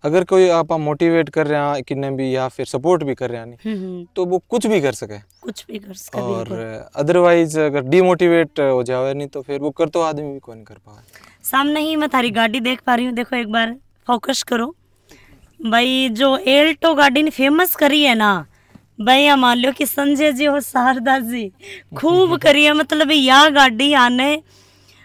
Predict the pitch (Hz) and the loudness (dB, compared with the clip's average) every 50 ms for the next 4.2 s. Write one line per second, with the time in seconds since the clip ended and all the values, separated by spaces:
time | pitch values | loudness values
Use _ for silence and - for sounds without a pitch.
0 | - _ _ - 269 277 240 262 269 277 269 240 254 254 262 233 311 311 - - | -20 _ _ -6 -4 -2 -2 0 0 0 -2 0 0 0 0 0 -4 -6 -2 0
1 | 311 294 294 285 285 285 285 277 269 220 240 233 226 220 - - - - 285 302 | 0 0 0 0 0 0 -2 -2 -2 -4 -4 -4 -4 -6 -8 -8 -4 -4 -4 -2
2 | 403 - 285 - 311 349 359 - - 320 302 - 320 320 294 285 277 269 302 294 | -2 -2 0 0 2 2 0 -2 -4 -6 -4 -2 -2 0 2 2 0 0 -2 -8
3 | - 311 294 302 302 311 294 254 254 233 226 208 - 220 - - - 277 294 277 | -4 -4 -4 -4 -4 -4 -6 -6 -6 -6 -8 -8 -10 -14 -12 -8 -6 -4 -4 -2
4 | 240 202 185 | -4 -4 -6